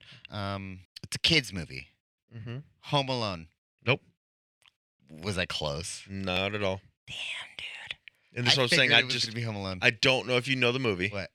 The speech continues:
Speaker 2: but it's called Cloak and Dagger.
Speaker 1: Yeah, I know Cloak and Dagger. They
Speaker 2: Okay.
Speaker 1: just came out.
Speaker 2: Oh, do they? Yeah, they made a
Speaker 1: They,
Speaker 2: series
Speaker 1: yeah,
Speaker 2: out
Speaker 1: they
Speaker 2: of it.
Speaker 1: have
Speaker 2: Yeah.
Speaker 1: a fucking. I watched the first episode. It sucked.
Speaker 2: I have not watched it.
Speaker 1: <laughs> It was the worst.
Speaker 2: But the
Speaker 1: <laughs>
Speaker 2: part that gave me,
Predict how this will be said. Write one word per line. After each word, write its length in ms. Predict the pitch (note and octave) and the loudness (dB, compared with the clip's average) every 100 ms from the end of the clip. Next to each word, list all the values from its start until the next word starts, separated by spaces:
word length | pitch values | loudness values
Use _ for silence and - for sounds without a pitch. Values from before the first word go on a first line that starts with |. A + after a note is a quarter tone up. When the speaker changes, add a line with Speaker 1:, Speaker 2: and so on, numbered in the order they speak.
| _ _ | _ _
Speaker 2:
but 80 | - | -6
it's 100 | G2+ | -4
called 280 | - A2 F#2 | -2 -2 -4
Cloak 300 | - G#2+ G#2 | -4 -2 -2
and 100 | A2 | -2
Dagger. 360 | F#2+ E2 C2+ - _ _ _ _ _ | 0 0 -6 -12 _ _ _ _ _
Speaker 1:
Yeah, 100 | D4+ | 0
I 60 | C#4+ | 2
know 100 | B3 | 4
Cloak 280 | C#3+ B2 | 2 2
and 120 | A#2+ F#2+ | 0 2
Dagger. 360 | G2 G2 B2 - - - | 6 6 4 0 -10 2
They 100 | E3 | 4
Speaker 2:
Okay. 80 | G3+ | 4
Speaker 1:
just 160 | A3 | 0
came 200 | - G#3 | 2 4
out. 200 | G#3+ G#3 - - - - _ _ | 4 4 -2 -14 -14 -16 _ _
Speaker 2:
Oh, 80 | C3 | 4
do 240 | C#3+ D3 | 6 4
they? 160 | B2+ C3 | 6 6
Yeah, 240 | B2 C3+ | 8 6
they 80 | B2+ | 8
made 160 | B2+ A#2+ | 6 6
a 60 | |
Speaker 1:
They, 160 | A2 - | 6 4
Speaker 2:
series 300 | - D#3+ A2+ | 6 6 6
Speaker 1:
yeah, 60 | G#2 | 6
Speaker 2:
out 40 | |
Speaker 1:
they 60 | F#2 | 4
Speaker 2:
of 60 | |
it. 40 | G#3+ | 2
Speaker 1:
have 100 | C#3 | 0
Speaker 2:
Yeah. 60 | |
Speaker 1:
a 40 | - | -4
fucking. 360 | A3 - G#3+ - - B2+ | -8 -8 -12 -16 -4 0
I 100 | C3+ | 4
watched 200 | C3+ B2+ | 4 2
the 60 | |
first 220 | B2 B2 A2+ | -2 -2 -2
episode. 220 | G2+ F#2+ | 0 -2
It 120 | D#2 | -2
sucked. 280 | - - - _ _ _ | -8 -14 -18 _ _ _
Speaker 2:
I 340 | A2 A#2+ A#2+ A#2+ - | 6 6 6 2 2
have 160 | A#2 | 2
not 220 | A#2+ A#2+ G#2+ | 6 4 4
watched 220 | F#2+ - | -2 -4
it. 80 | - | -6
Speaker 1:
<laughs> 20 | |
It 80 | - | -8
was 120 | F#2+ | -6
the 80 | E2+ | -8
worst. 340 | C2 - - - _ _ D3 | -8 -8 -10 -16 _ _ 2
Speaker 2:
But 180 | C#3+ F#3 D#3+ | 4 4 4
the 200 | C#3+ F3+ | 4 4
Speaker 1:
<laughs> 80 | - | 2
Speaker 2:
part 360 | - C#3+ D#3+ D3+ | 4 2 2 0
that 260 | D3 B2+ | 0 0
gave 340 | C3+ B2+ C3+ C3 | 6 8 6 2
me, 360 | C3+ C3 C#3+ | 0 0 -2